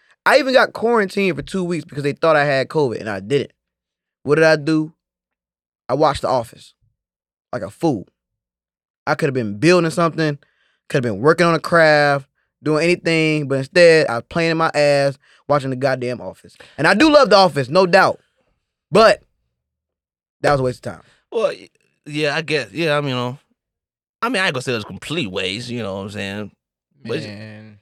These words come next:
Speaker 2: man, you just gotta learn about shit, man. I ain't gonna got this shit popping like that, man.
Speaker 3: Do niggas remember Walmart
Speaker 2: But I mean,
Speaker 3: being
Speaker 2: before,
Speaker 3: open
Speaker 2: though.
Speaker 3: past midnight? Do niggas remember?
Speaker 2: Oh, yeah,
Speaker 1: Yeah.
Speaker 2: twenty-four
Speaker 3: You
Speaker 2: hours.
Speaker 3: can actually go to
Speaker 1: I remember that.
Speaker 3: almost any
Speaker 1: That meeting.
Speaker 3: fast food restaurant past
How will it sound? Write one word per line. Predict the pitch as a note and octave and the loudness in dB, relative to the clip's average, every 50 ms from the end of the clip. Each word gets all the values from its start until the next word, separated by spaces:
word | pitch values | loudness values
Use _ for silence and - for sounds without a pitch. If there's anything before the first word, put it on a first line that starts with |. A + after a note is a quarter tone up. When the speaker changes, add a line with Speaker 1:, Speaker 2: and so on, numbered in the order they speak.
| _ _ | _ _
Speaker 2:
man, | - F3 | -2 0
you | A3 D#4+ | 0 2
just | - | 2
gotta | A#3+ G#3+ G#3 G#3 | 2 2 2 2
learn | G#3+ A3+ A3+ G#3+ | 2 2 0 2
about | G3+ G3 F#3+ F3+ | 2 0 0 0
shit, | - - G3+ F#3 D#3+ D#3+ | -2 -2 -4 -4 -4 -4
man. | E3 E3+ F3+ F#3+ G3 G3 G3 G3 | -6 -4 -4 -2 -4 -4 -4 -6
I | |
ain't | G3 G3 | -6 -6
gonna | F3+ F3 E3+ | -6 -6 -8
got | E3+ E3 | -8 -8
this | - E3 - | -10 -8 -8
shit | - - - | -8 -6 -4
popping | C#3 - E3 D3+ D3 | -4 -4 -4 -4 -4
like | D3+ D3+ C#3 - | -6 -6 -6 -4
that, | C#3 D3+ D#3+ C3 | -4 -4 -4 -4
man. | C3+ C3+ C#3 D3 D#3 D#3+ E3 - - | -4 -6 -4 -4 -4 -4 -6 -8 -10
Speaker 3:
Do | - A#2+ | -12 -14
niggas | C3 C3 C3+ D3 C#3 C#3 C3 A#2+ | -10 -8 -6 -4 -2 -2 -2 -2
remember | A#2 A2+ B2+ C#3 C#3 C#3 A#2+ A2+ | -4 -4 -2 -2 0 0 0 0
Walmart | G#2+ G#2 G#2 A2+ B2+ C3+ C3+ B2+ | 0 0 0 2 2 4 4 2
Speaker 2:
But | C#3 C#3 | 2 2
I | - | 2
mean, | F3+ D3 | 0 0
Speaker 3:
being | B2 A#2 B2+ | 0 -2 -2
Speaker 2:
before, | B2 D3+ E3 E3 D3+ C3 B2 | -2 0 2 4 4 4 2
Speaker 3:
open | C#3 C3 B2 A#2+ | -2 -4 -4 -8
Speaker 2:
though. | A2+ - _ - | -14 -18 _ -20
Speaker 3:
past | _ B2+ C3 C3 A#2+ - - _ | _ -10 -10 -10 -10 -12 -16 _
midnight? | - C3 D3+ D3+ D#3 - - D4 D#4 C#4+ - - | -12 -10 -10 -10 -12 -14 -14 -14 -16 -16 -16 -18
Do | F#2+ G#2+ | -18 -12
niggas | C#3+ F3+ F#3+ F3+ E3+ D3+ C3+ | -10 -8 -6 -6 -6 -6 -6
remember? | A#2+ A2+ B2+ D#3+ F3 E3+ E3+ E3+ E3+ F#3+ - - | -10 -8 -8 -8 -6 -6 -8 -10 -10 -12 -4 -2
Speaker 2:
Oh, | A#2 | 0
yeah, | C3+ B2+ | 2 2
Speaker 1:
Yeah. | A2 | 2
Speaker 2:
twenty-four | - - C3+ C3 - B2+ A#2+ | 0 -2 -4 -2 -2 0 0
Speaker 3:
You | B2+ | 2
Speaker 2:
hours. | - C#3+ | 2 2
Speaker 3:
can | C#3+ E3 | 2 0
actually | C#3+ D3+ E3+ F3 F3 - F3+ E3 | 0 0 0 0 0 -2 -4 0
go | D3 D#3+ F3 E3 | 2 2 2 2
to | - - D3+ B2 G2+ - - | -2 -4 -6 -6 -6 -4 0
Speaker 1:
I | C3+ | 0
remember | G3 A3+ A#3 A3 F#3 | 2 4 4 4 4
that. | F3 G3 G#3+ - - | 4 4 4 4 0
Speaker 3:
almost | - E3+ E3+ D#3+ C#3 - | -2 -2 -2 -2 -2 -2
any | - D3 F3+ G#3 | -2 -2 2 2
Speaker 1:
That | A3 A#3 F3 | 2 2 2
meeting. | D#3 D3 D3+ D#3+ D3+ | 0 0 0 -2 -4
Speaker 3:
fast | - D#3 D#3+ F3+ F#3 E3+ - - | -6 -6 -6 -4 -6 -8 -8 -8
food | G#3+ G#3+ F#3+ D#3+ | -10 -8 -6 -6
restaurant | E3+ F#3 - - F#3 F#3 F#3 F#3 - - _ - | -8 -8 -8 -6 -6 -4 -4 -4 -6 -10 _ -14
past | - - F3 F3+ F#3+ G3 - - | -8 -6 -6 -6 -6 -8 -10 -16